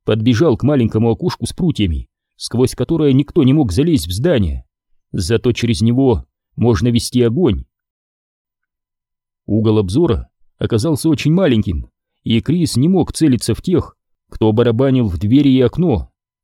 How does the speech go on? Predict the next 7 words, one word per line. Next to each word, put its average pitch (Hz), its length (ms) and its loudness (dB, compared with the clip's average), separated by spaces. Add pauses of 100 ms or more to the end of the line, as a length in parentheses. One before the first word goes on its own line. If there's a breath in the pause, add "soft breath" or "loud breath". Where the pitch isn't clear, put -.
(560)
Есть 131 400 -2
ли 113 100 0
смысл 110 500 -4 (320)
отстреливать 156 720 -2
подбегавших 131 720 -2
к 95 40 -10
зданию? 92 540 -2